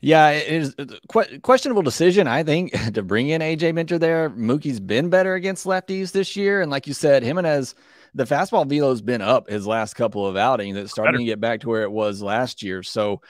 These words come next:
Speaker 1: I, I'm, I question not at le-, least letting Jimenez get that at bat, but again, with Minter, for me, I,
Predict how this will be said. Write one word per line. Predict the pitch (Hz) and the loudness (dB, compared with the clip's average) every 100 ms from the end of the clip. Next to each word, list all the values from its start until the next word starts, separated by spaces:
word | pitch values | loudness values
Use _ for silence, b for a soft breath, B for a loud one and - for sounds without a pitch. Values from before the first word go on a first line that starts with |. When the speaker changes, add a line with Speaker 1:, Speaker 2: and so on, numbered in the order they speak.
| B B B - | B B B -20
Speaker 1:
I, | - 131 147 - | -14 -10 -10 -6
I'm, | 139 135 127 | -6 -6 -8
I | 123 | -10
question | 107 147 156 - 151 | -4 0 0 -2 -4
not | 139 135 | -2 -4
at | 120 | -4
le-, | 123 131 | -6 -6
least | 120 127 147 - | -2 -2 -2 -2
letting | 135 135 131 | 0 0 -2
Jimenez | 120 131 123 120 104 | -4 -4 -4 -6 -8
get | 95 113 | -8 -6
that | - 120 127 _ b b b | -4 -2 -4 _ b b b
at | 107 113 101 | -4 -4 0
bat, | 107 120 123 - | 0 2 0 -4
but | 98 107 101 _ _ _ _ - | -4 -2 -2 _ _ _ _ -8
again, | 135 143 135 | -4 -2 -2
with | 139 | -2
Minter, | 135 170 185 170 | 0 0 0 0
for | 165 | 0
me, | 165 214 170 | 0 0 0
I, | 120 | -2